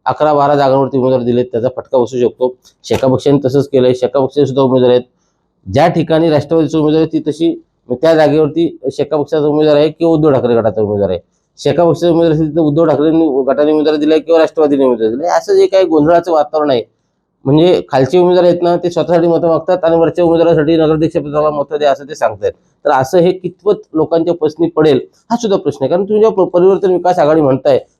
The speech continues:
तीन पक्ष एकत्र येऊन महायुतीच्या विरोधात लढताय असं म्हणताय, त्यावेळेस हा जो काही सावळा गोंधळ झाला, तो गोंधळ व्हायला खरं तर नको होता. परंतु आता, अ,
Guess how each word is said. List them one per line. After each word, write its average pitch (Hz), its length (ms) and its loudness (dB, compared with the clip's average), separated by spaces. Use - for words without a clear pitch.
तीन 196 160 2
पक्ष 175 220 -6
एकत्र 175 340 -2
येऊन 175 160 4
महायुतीच्या 147 460 0
विरोधात 156 340 2
लढताय 135 200 0
असं 190 220 0
म्हणताय, 139 340 0
त्यावेळेस 180 280 0
हा 143 120 0
जो 170 100 2
काही 175 120 0
सावळा 147 240 0
गोंधळ 139 380 0
झाला, 110 400 0
तो 160 60 -2
गोंधळ 147 380 2
व्हायला 127 320 0
खरं 120 180 -4
तर 123 160 -2
नको 127 260 -2
होता. 135 240 0
परंतु 185 220 2
आता, 185 280 0
अ, 80 320 -6